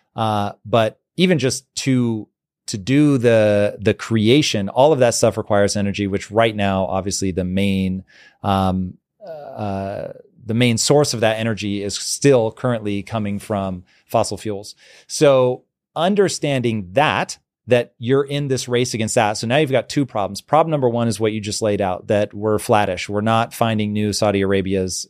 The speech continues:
uh, every ten years, which would be lovely and would certainly, um, help make that easier. Setting aside any, obviously, potential, um, uh, global warming issue. But just from an,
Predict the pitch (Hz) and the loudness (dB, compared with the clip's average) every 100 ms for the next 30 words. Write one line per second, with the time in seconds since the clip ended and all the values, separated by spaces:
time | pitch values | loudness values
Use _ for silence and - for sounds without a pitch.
0 | 107 95 98 104 113 101 123 135 180 143 | -8 -6 -4 -2 -2 -2 -2 2 2 0
1 | 123 110 107 101 101 113 170 127 127 117 | -4 -8 -4 -2 -2 2 2 4 2 2
2 | 110 107 107 110 - 117 110 104 101 - | 0 -4 -8 -6 -4 -4 -4 -6 -8 -14
3 | - _ - 107 104 120 120 110 117 107 | -20 _ -8 -6 -2 0 0 0 0 0
4 | 117 98 104 98 107 165 _ _ - - | -2 -2 -2 0 0 -2 _ _ -12 2
5 | 147 143 135 135 120 113 110 110 - 107 | 4 4 2 4 6 6 4 0 -4 0
6 | 107 104 101 - 98 98 - 101 98 95 | 2 2 0 -2 -4 -2 -2 -2 -2 -2
7 | 101 98 101 95 95 - 104 98 95 92 | -2 0 2 2 -2 -6 -4 -2 -2 -4
8 | 92 98 _ _ _ _ - - _ - | -6 -10 _ _ _ _ -20 -20 _ -10
9 | 101 95 92 92 92 - - 107 113 107 | -4 -2 -2 -4 -4 -6 -4 2 4 4
10 | 101 107 104 98 95 107 107 - 95 104 | 2 0 0 0 -2 -2 -2 0 -4 -6
11 | _ _ _ - 110 113 110 _ 127 117 | _ _ _ -6 0 0 -2 _ -4 -2
12 | 131 147 123 110 | 2 2 2 2